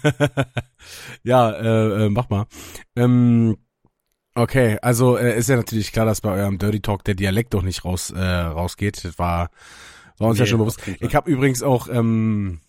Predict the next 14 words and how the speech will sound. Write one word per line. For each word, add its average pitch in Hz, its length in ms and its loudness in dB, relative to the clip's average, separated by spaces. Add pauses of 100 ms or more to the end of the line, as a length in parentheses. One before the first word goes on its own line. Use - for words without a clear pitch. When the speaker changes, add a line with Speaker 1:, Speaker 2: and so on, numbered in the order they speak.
(340)
Speaker 1:
äh, 107 360 0
Gian 117 300 2
ein 101 60 -4
paar, 104 320 -4 (420)
paar 92 360 -2
Sprachnachrichten 110 760 -2
geschickt, 104 300 -4
wie 110 80 0
ich 123 120 -2
mir 120 120 2
das 95 100 -2
vorstelle 101 400 -2
zwischen 101 300 -4
euch. 104 280 -4